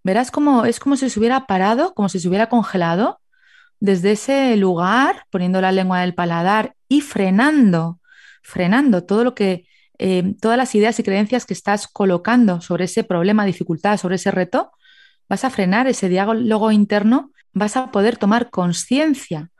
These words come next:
de una forma coherente de esa situación y vas a poder buscar una solución o el siguiente paso.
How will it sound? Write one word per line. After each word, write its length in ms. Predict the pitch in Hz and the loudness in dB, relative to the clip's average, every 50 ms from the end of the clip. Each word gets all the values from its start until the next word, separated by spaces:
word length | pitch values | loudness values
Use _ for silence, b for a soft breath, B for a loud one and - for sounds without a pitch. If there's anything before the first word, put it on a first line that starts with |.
| _ _ _ | _ _ _
de 60 | 214 | -2
una 80 | 220 214 | -2 0
forma 320 | - 240 226 226 214 220 | 0 2 2 2 0 0
coherente 680 | - 190 185 180 180 247 277 262 214 - 165 165 - _ _ _ _ _ _ _ _ _ | 0 0 0 2 2 2 2 2 2 0 -4 -8 -12 _ _ _ _ _ _ _ _ _
de 60 | 196 | -4
esa 140 | 190 - 240 | -2 -2 0
situación 600 | 214 233 - 202 190 180 - 220 233 311 - - _ _ _ _ _ _ _ _ _ _ _ _ _ | -2 0 0 0 -4 -2 0 0 0 0 -2 -6 _ _ _ _ _ _ _ _ _ _ _ _ _
y 80 | 214 208 | -2 0
vas 180 | 220 247 - | 0 0 -2
a 120 | 311 302 302 | -4 -4 -2
poder 300 | 214 202 202 208 233 233 | 0 0 2 2 2 0
buscar 340 | 208 202 - - 214 220 240 | -2 -4 -4 -4 -2 0 2
una 180 | 240 233 196 | 2 2 0
solución 720 | - - - 175 165 156 151 - - 214 226 302 359 - _ _ _ _ _ | -2 -4 -6 -6 -6 -6 -8 -4 -2 -2 -2 -2 -4 -6 _ _ _ _ _
o 100 | - 190 | -4 -2
el 60 | 180 | -2
siguiente 400 | 175 - 185 175 175 175 170 170 | -2 -2 -2 0 0 0 -2 -2
paso. 420 | - 196 185 - - - 156 175 | -2 -2 -4 -4 -6 -10 -10 -12